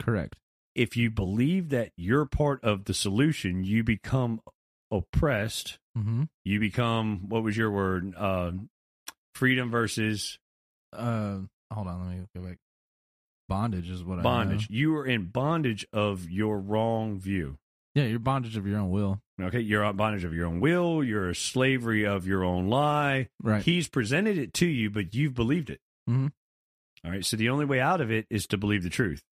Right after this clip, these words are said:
Speaker 1: Right.
Speaker 2: When you believe the truth, you've just entered the game.
Speaker 1: Right.
Speaker 2: Now that you've believed the truth and you've entered the game, you now have the right to choose right or wrong
Speaker 1: Mm-hmm.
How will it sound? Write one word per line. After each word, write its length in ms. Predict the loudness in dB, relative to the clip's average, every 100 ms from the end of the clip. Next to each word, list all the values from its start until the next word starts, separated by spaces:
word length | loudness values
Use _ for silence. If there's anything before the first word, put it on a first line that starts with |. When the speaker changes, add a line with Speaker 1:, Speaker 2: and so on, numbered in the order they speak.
| _ 0
Speaker 1:
Right. 260 | 0 0 -4 _ _ _ -6
Speaker 2:
When 180 | -2 0
you 100 | 2
believe 260 | 2 2
the 80 | 0
truth, 420 | 0 2 2 0 -2
you've 180 | -2
just 180 | 0 -2
entered 280 | 0 0 0
the 60 | -2
game. 520 | -2 -2 -4 -14 -20 _ _
Speaker 1:
Right. 280 | 0 0 0 -8 _ -12 -2
Speaker 2:
Now 220 | 2 2
that 160 | 2 0
you've 140 | 0
believed 260 | 2 0 -2
the 40 |
truth 300 | 0 2 2
and 80 | 0
you've 180 | 0 0
entered 200 | 0 0
the 60 | 0
game, 320 | 0 2 0
you 240 | 0 0 0
now 160 | -2
have 220 | -2 -2 -2
the 80 |
right 320 | 0 0 0 -4
to 100 | -12
choose 720 | -4 0 2 2 2 0 -4 -12 _ _ _ _ _ -2
right 340 | 2 2 2
or 120 | -2
wrong 680 | -2 0 0 0 0 -2 -2
Speaker 1:
Mm-hmm. 240 | -2 0